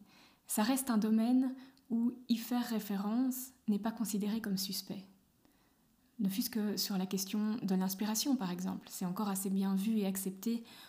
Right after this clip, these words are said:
en tant qu'artiste de dire que l'inspiration nous vient d'ailleurs, euh, qu'on est traversé par quelque chose, par des forces qui nous dépassent quand on crée ou quand on écrit. Ou quand le comédien, euh, dit être possédé par son personnage quand il est sur scène,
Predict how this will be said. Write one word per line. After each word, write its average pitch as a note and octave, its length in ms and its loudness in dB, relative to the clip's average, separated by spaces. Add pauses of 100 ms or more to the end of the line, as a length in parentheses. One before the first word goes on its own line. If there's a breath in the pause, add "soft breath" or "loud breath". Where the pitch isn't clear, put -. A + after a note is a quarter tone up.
(160 loud breath)
en G3 80 0
tant F#3+ 120 0
qu'artiste B3+ 600 -2 (300 loud breath)
de G3 100 2
dire A3+ 240 0
que G#3+ 100 -2
l'inspiration F#3+ 600 0
nous G#3 100 2
vient F#3+ 200 2
d'ailleurs, G3+ 600 0 (340 loud breath)
euh, G#3 40 -6 (680 loud breath)
qu'on G#3 160 2
est F#3+ 120 4
traversé G3+ 500 0
par G#3 220 -4
quelque G3+ 260 -2
chose, A#3+ 400 0
par F#3+ 200 -2
des G3 100 -2
forces - 480 -2
qui G#3 140 -2
nous G3+ 100 4
dépassent A3 600 -2
quand G3 220 -6
on F#3 60 0
crée G#3+ 320 -2
ou G3 60 2
quand G3 260 -2
on F#3 60 4
écrit. - 340 -6 (1700 loud breath)
Ou B3 100 6
quand A#3 140 4
le G#3+ 80 4
comédien, A#3 840 6
euh, G3 300 -2
dit A#3+ 320 4
être A3+ 240 0
possédé C4 640 2
par G#3+ 220 -4
son G#3 140 0
personnage G#3+ 580 0
quand G#3 240 -4
il G3 80 -2
est G3 40 -2
sur - 240 -4
scène, B3 440 2